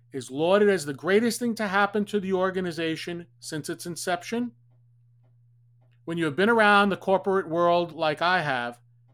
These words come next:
you know why I say, "Everything old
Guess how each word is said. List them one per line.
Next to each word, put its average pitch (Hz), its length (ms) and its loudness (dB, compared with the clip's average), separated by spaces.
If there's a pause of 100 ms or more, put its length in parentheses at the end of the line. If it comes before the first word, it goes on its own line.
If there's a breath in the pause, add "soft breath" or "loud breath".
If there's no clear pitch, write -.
(360)
you 135 120 -8
know 156 200 2
why 185 200 4
I 190 140 4
say, 180 640 0 (680)
"Everything 170 480 -2
old 165 560 0